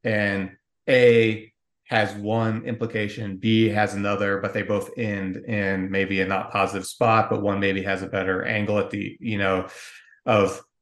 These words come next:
maybe a higher upside." And so, you know, the response to that was, "I really see what you're saying. I understand that this is great. I appreciate your candor. I appreciate your feedback on these sort of things. And let's talk about it, do the conversation." They agree and see it.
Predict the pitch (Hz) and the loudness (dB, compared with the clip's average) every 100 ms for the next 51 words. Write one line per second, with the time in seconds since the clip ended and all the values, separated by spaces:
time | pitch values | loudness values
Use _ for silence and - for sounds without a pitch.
0 | _ - 110 107 98 107 95 117 110 - | _ 0 2 4 2 4 4 2 0 2
1 | 110 104 98 - _ _ _ 123 113 123 | 2 2 0 -6 _ _ _ -6 -2 2
2 | 107 107 110 104 101 107 - 147 131 - | 4 4 2 2 0 -2 0 2 2 0
3 | 117 120 123 120 107 104 98 95 - _ | 0 0 0 0 -2 -2 -4 -8 -18 _
4 | _ _ 120 101 110 104 - 110 95 113 | _ _ -6 -2 0 0 -2 -6 -6 -8
5 | - 139 123 123 110 92 92 - 104 98 | 0 4 6 4 2 0 -4 -4 -2 -2
6 | 92 92 113 _ 113 - 98 - - 117 | -4 -8 -12 _ -8 -6 -6 -6 2 6
7 | 110 98 - 110 104 98 98 123 113 113 | 6 4 2 0 0 -2 -2 0 2 4
8 | 107 101 - 101 - 98 95 92 92 92 | 4 2 2 -2 0 -2 0 -2 -2 -4
9 | - 117 113 110 104 107 107 104 110 104 | -2 0 4 2 2 0 0 -2 -2 -4
10 | 101 107 101 98 98 98 - 110 98 98 | -2 -4 -2 -4 -6 -8 -8 -4 0 0
11 | - 127 113 117 107 107 104 104 - - | 0 0 2 2 2 4 2 0 -2 -18
12 | - _ _ _ 131 117 113 101 95 110 | -20 _ _ _ 2 4 2 0 0 0
13 | 104 - 104 101 98 95 95 101 98 95 | 0 -2 -2 0 -2 -6 -8 -2 0 2
14 | 104 104 110 107 104 101 98 95 92 92 | 0 -2 0 0 2 2 0 -2 -4 -8
15 | - 110 104 98 | -6 -2 0 0